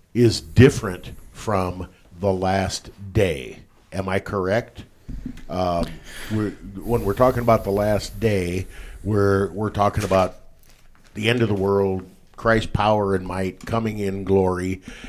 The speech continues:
and the last days are these days leading up to the last day.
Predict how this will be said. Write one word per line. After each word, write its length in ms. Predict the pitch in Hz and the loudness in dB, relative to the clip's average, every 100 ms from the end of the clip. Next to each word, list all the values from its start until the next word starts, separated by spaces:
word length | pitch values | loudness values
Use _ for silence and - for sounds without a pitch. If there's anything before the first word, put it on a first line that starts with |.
| - - | -14 -4
and 640 | 107 104 98 95 92 - - - | 2 2 2 -2 -10 -14 -14 -2
the 100 | 95 | 0
last 420 | 101 101 92 - | 2 2 0 2
days 460 | 117 113 104 98 | 4 4 2 -2
are 220 | - 104 101 | -6 -4 -2
these 280 | 107 95 | 0 -2
days 600 | - 110 107 101 101 - - - | -2 0 0 0 -4 -6 -12 -18
leading 520 | - 110 127 113 110 104 | -2 2 4 4 2 4
up 340 | 113 113 - | 2 2 -4
to 500 | - 151 123 90 87 - - _ | 0 2 2 2 -4 -8 -20 _
the 120 | 107 | 2
last 440 | 101 92 85 - | 2 2 -4 -6
day. 300 | 87 71 64 | -8 -8 -10